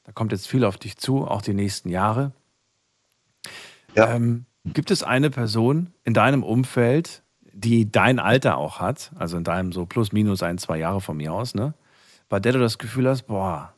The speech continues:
Speaker 1: die ist schon sehr, sehr reif oder sehr unreif, bei, in beide Richtungen, wo du sofort dran denkst irgendwie? Und wenn ja, woran machst du das fest, würde ich gerne wissen.
Speaker 2: Es gibt, ich bin ehrlich, es gibt eigentlich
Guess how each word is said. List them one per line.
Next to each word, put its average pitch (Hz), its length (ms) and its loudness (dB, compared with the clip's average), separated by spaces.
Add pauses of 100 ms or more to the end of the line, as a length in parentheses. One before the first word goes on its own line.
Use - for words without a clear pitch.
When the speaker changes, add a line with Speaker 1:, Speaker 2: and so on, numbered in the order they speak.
(120)
Speaker 1:
die - 60 -20
ist 110 80 -4
schon 107 160 -4
sehr, 107 240 0
sehr 104 200 -2
reif 98 480 -2 (460)
oder 117 180 2
sehr 165 220 6
unreif, 80 800 0 (360)
bei, 101 160 2
in 110 80 -2
beide 117 280 6
Richtungen, 98 580 -4 (240)
wo 101 140 -6
du 104 60 0
sofort 110 400 -2
dran 107 140 0
denkst 104 340 -2
irgendwie? 104 440 -6
Und 104 160 -4
wenn 107 120 0
ja, 110 300 4
woran 113 220 2
machst 110 240 2
du 120 40 0
das 101 200 -2
fest, - 360 -6
würde 82 120 -6
ich 78 100 -12
gerne 78 280 -14
wissen. - 240 -18 (2500)
Speaker 2:
Es - 220 -2
gibt, - 480 0 (580)
ich 156 160 2
bin 135 120 8
ehrlich, 123 300 6
es - 160 -10
gibt - 240 -4
eigentlich 123 480 2